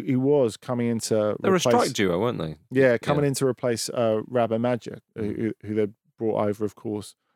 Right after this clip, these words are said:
Speaker 1: A goal eponymously named after him, one of the most famous European Cup goals of all time for, um, Porto against Bayern in eight seven at Backheel. He got injured earlier in the start of the season, so they did a deal with Fiorentina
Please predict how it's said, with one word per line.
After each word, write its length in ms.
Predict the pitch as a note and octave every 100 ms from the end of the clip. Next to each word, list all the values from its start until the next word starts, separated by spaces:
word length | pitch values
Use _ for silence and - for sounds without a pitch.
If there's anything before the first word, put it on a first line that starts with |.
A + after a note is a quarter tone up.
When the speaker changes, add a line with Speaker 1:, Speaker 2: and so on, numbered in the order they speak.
| _ -
Speaker 1:
A 60 |
goal 340 | - A#2 A2+ G#2+
eponymously 640 | - - A#2+ A2 - A2+
named 280 | A2 A2 G#2+
after 240 | G#2 -
him, 100 | A2
one 80 | A2
of 40 |
the 60 | G#2+
most 280 | G#2+ G#2 - A2
famous 440 | - A#2 G#2+ -
European 320 | A2 - G#2+
Cup 200 | G#2+ A#2
goals 240 | A#2+ A2 G2+
of 60 |
all 80 | A2
time 360 | - A2 A2 G#2
for, 320 | - G#2+ A2
um, 180 | A2 G2
Porto 460 | - A#2 A2 - G#2
against 420 | A2 A#2 A2+ -
Bayern 260 | A2 G#2+ G#2+
in 100 | G#2
eight 160 | G#2+
seven 260 | - A2 G#2
at 80 | -
Backheel. 460 | A2+ A#2+ A2 A2 - - -
He 80 | D3
got 200 | C#3+ C#3
injured 260 | C3 A2+
earlier 260 | A2+ A2 G#2+
in 80 | G#2+
the 60 |
start 220 | - A2+
of 40 | G#2+
the 60 |
season, 380 | A2 A2+ A2 G#2
so 320 | G#2+ A2 A2 -
they 320 | A2+ G2+ G2+ - _ _
did 140 | A#2+ G#2+
a 20 |
deal 160 | A2+ G#2
with 120 | G2+
Fiorentina 600 | - A2+ G#2 - A2